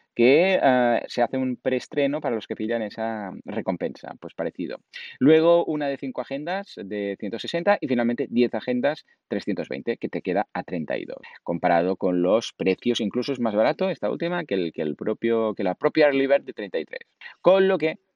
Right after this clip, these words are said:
recomendamos mucho esta agenda, échale un vistazo y si os encaja el tema de mandalas, yoga, relax y todo esto, seguro que la estética y diseño de esta agenda os va a gustar mucho. Échale un vistazo, ¿m?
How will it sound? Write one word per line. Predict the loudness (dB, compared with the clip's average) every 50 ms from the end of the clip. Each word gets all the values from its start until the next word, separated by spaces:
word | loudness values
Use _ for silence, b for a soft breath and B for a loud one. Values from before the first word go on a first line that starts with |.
| _ -8
recomendamos | -2 -2 -2 0 -2 -4 -4 -4 -4 -6 -6 -8 -8 -10
mucho | -10 -8 -6 -4 -2 -2 -4 -6 _
esta | -14 -16 -12
agenda, | -6 -4 -2 0 0 -2 -2 -2 -4
échale | -6 -4 -4 -4
un | -4
vistazo | -4 0 2 2 2 4 2 0
y | 0
si | 0
os | -2 -2
encaja | -2 -2 -4 -4 -2 -2
el | -4 -2
tema | -2 -2 -2
de | -2 -2 -2
mandalas, | -2 0 2 2 2 2 0 -2
yoga, | -2 -2 -2 0 -2 -4
relax | -6 -4 -4 -2 -4 -4 -4
y | -8
todo | -4 -2 -2
esto, | -2 -2 -2 -4 -4 -4
seguro | -2 -2 0 0 2 2 2 0 0 0 -2 -4 _ _ _ _ _
que | -4 0 2 2 4 2 2 0 -2 -4
la | 0 0 0
estética | 0 0 0 2 2 2 2 -2 -6 -6 -6 -8 -8 _ _ _ _ -8
y | -6 -4 -4
diseño | -4 -2 -2 -2 -2 -2 -4
de | -4
esta | -6 -6 -8
agenda | -8 -6 -4 -4 0 -2 -2
os | 0
va | 0
a | -2
gustar | -2 -4 -8 -8 -10 -10
mucho. | -12 -16 -16 -18 -18
Échale | -8 -2 0 0 0
un | 0
vistazo, | -2 -6 -10 -12 -14 _ -20 _ -10
¿m? | -6 -6 -6